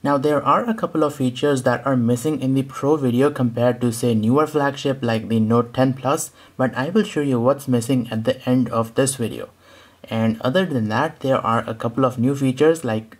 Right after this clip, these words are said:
if we go to single take mode, now we have a manual timer. I hope you guys can see. So this wasn't there before. Also,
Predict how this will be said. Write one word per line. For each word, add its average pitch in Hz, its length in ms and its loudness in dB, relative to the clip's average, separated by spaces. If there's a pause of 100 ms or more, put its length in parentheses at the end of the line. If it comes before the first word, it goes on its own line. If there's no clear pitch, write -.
(120)
if 113 160 -10
we 113 160 -4
go 113 160 0
to 110 140 -2
single 170 320 0
take 160 220 -4
mode, 139 280 0 (380)
now 120 380 2
we 131 180 0
have 120 240 0
a 113 100 -4
manual 120 600 4
timer. 143 520 -2 (120)
I 110 100 -6
hope 113 240 -4
you 120 80 -2
guys 113 220 -2
can 113 160 -2
see. - 340 -4 (440)
So 117 180 -4
this 151 400 0
wasn't 131 340 2
there 120 140 4
before. 127 460 0 (200)
Also, 180 600 0